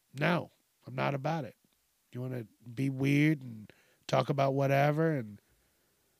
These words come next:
you know, you don't wanna have, uh, anybody say anything to you, don't make it public. That's it.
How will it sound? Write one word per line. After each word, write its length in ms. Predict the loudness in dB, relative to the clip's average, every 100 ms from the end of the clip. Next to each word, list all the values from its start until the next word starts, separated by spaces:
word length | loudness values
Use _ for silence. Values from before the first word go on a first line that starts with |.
| _ _ _
you 100 | -20
know, 220 | -20 -20 _ _ _ _ _ _ _ _ _ -10
you 120 | -6
don't 160 | -4 -2
wanna 200 | -4 -2
have, 420 | 0 0 -2 -4
uh, 320 | -4 -4 -8 -12 _ _
anybody 320 | -6 -2 -2
say 220 | -2 -2 -2
anything 320 | -2 -2 -2
to 100 | 0
you, 220 | 0 -2 -6 -6
don't 200 | -4 -2
make 180 | -2 -4
it 120 | -6
public. 320 | -8 -8 -12 _ _ _ _ _ _ _
That's 280 | -14 -8 -2
it. 180 | -2